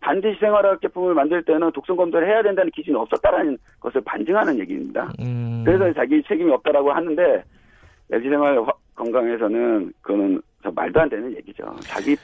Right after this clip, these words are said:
Speaker 1: 분명히 자기 제품을 써서 피해자가 발생했음에도 불구하고 이런
Speaker 2: 네.
Speaker 1: 얘기를 한다는 거는 기업이 얼마나 이윤만 추구하는 탐욕적인, 어, 집단인가를 단적으로, 어, 얘기하는,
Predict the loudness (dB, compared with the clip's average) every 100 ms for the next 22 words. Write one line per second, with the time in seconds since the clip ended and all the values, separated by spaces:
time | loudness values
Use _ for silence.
0 | -2 2 4 4 2 0 0 -2 -2 -4
1 | -2 -2 0 0 -2 _ _ _ _ 0
2 | 2 4 2 0 -2 -2 -2 0 2 2
3 | 0 -4 -2 -2 0 -2 -2 0 0 0
4 | 0 -2 0 -2 0 -2 -4 -6 -12 _
5 | -2 2 4 2 0 0 0 0 0 0
6 | 2 0 0 -4 _ _ _ -8 -2 0
7 | 2 0 0 -6 0 2 2 -2 -4 -4
8 | -4 0 -2 0 -2 -4 -6 _ _ _
9 | -8 -6 -8 -4 0 0 0 -2 0 0
10 | -2 -6 -4 0 0 -2 -6 _ _ -4
11 | -2 -4 -6 -8 -14 _ _ -6 -2 2
12 | 0 0 -8